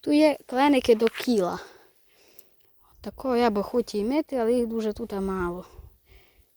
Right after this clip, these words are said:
Їх тут от не так уж і багато є, цих кленів до кіла, але я бачив. Пару штучок було таке, що я бачив очима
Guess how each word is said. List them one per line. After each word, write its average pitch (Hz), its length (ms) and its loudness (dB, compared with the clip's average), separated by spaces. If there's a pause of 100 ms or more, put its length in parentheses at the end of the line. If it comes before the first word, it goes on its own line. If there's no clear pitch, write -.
(280)
Їх 233 240 -4
тут 233 260 -10
от 196 180 -6
не 202 100 -8
так 220 260 -8
уж - 200 -2
і - 20 -10
багато 214 540 0
є, 285 220 2 (440)
цих - 380 -12
кленів 226 500 -4 (840)
до 220 60 -18
кіла, 226 460 -2
але 262 260 2
я 262 140 6
бачив. 190 460 -4 (840)
Пару 220 280 4
штучок - 540 -4 (300)
було 220 280 2
таке, 208 320 0
що - 200 0
я 190 200 0 (880)
бачив 202 420 2
очима 294 460 4